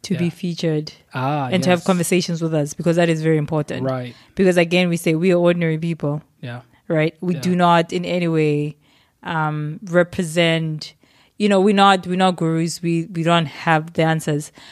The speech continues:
Speaker 1: but we do believe that when we get together and we engage in conversations, they're
Speaker 2: Mm-hmm.
Speaker 1: valuable things that come out
Speaker 2: Yes.
Speaker 1: that can benefit other people.
Speaker 2: Correct.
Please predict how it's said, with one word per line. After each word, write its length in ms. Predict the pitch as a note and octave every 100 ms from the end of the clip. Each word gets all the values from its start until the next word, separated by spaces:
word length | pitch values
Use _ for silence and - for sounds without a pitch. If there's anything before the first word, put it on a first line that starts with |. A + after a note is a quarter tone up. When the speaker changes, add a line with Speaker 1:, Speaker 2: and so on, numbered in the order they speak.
| -
Speaker 1:
but 100 | F3
we 100 | E3+
do 180 | D#3+ G3+
believe 260 | F#3+ F#3 E3+
that 160 | E3
when 160 | E3+ E3+
we 80 | E3+
get 220 | E3 D#3
together 420 | - D#3 D#3+ D#3
and 160 | D3+ D3
we 80 | D3
engage 320 | D3 D#3 D#3
in 80 | D#3
conversations, 800 | D#3 D3+ C#3+ D#3 - - - - -
they're 120 | E3
Speaker 2:
Mm-hmm. 60 |
Speaker 1:
valuable 440 | D#3 E3+ F3 E3 D#3
things 480 | - A#3 G#3+ F#3+ G3
that 160 | D#3
come 180 | E3 D3+
out 380 | D#3 - - - _
Speaker 2:
Yes. 320 | D3+ B2+ -
Speaker 1:
that 160 | - F3+
can 140 | F3
benefit 300 | E3 E3 D#3+
other 160 | D3+ D3
people. 460 | - D3+ - - -
Speaker 2:
Correct. 420 | - C3 B2 _